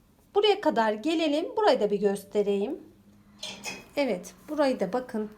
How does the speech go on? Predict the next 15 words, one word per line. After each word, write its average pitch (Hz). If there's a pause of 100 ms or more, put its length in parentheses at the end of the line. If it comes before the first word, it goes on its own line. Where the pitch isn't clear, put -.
(180)
ördük. 262
Şimdi 233
diğer 254
yere 208
geldik. 196
Buraya 392
da 277
dört 220
ilmek 202
takıyoruz. 208 (280)
Bir, 254 (580)
iki, 262 (680)
üç 285 (1200)
ve 285
dört. 175